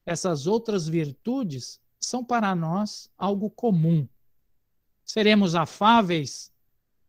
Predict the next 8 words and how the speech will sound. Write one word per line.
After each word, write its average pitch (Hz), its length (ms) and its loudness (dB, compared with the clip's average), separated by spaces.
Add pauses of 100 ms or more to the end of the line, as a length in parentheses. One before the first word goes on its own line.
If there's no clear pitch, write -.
eh, 156 240 -2
vamos 151 300 -2
dizer 147 260 -2
assim, 151 240 -4
naturalmente, 160 800 0
seremos 185 460 -2
doces 185 520 2
naturalmente, 147 960 -6